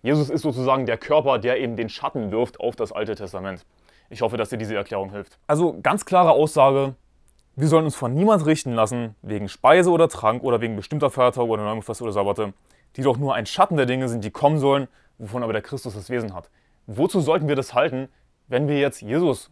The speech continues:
geoffenbart haben? Wie gesagt, Jesus war natürlich schon immer Gottes Sohn, er war schon immer da. Er ist der Retter aller Menschen,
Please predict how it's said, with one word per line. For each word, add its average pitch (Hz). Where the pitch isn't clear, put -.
geoffenbart 120
haben? 95
Wie 143
gesagt, 147
Jesus 156
war 156
natürlich 156
schon 139
immer 196
Gottes 123
Sohn, 131
er 123
war 127
schon 135
immer 165
da. 117
Er 156
ist 165
der 135
Retter 131
aller 156
Menschen, 113